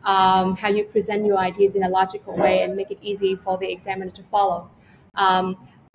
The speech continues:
you don't have to sound perfectly flawless though, uh, but the key is to stay on the topic and make sure that what you're about to say next doesn't backfire on what you al-, uh, already mentioned previously.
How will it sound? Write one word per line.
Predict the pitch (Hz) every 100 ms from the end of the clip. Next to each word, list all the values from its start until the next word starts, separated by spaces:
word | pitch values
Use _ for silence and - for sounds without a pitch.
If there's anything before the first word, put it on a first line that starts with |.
| 247 240
you | 320
don't | 359
have | 339 294
to | 285
sound | - - 247 240 190 -
perfectly | 233 240 262
flawless | 247 - 202 185 185 -
though, | 185 175 - - - _
uh, | 185 185 180 180 175 -
but | 202
the |
key | - 247 233 226
is | 226
to | - 226 208 202 190
stay | - - 220 254
on | 277
the |
topic | 277 240 214 262 269 - - - -
and | 202 196 196 -
make | 226 240
sure | - 220 208 208
that | 185 -
what | 190 233 269
you're | 277
about | 254 214
to | 214
say | - 214
next | 202 208 262 285 - _
doesn't | 226 226 208
backfire | 202 190 - 196 180 185 185 _ _ 190
on | 185 180 185 196 - 185
what | 180 -
you | 180
al-, | 180 185 -
uh, | 180 175
already | 180 185 180
mentioned | 180 180 180 180
previously. | 180 175 - - -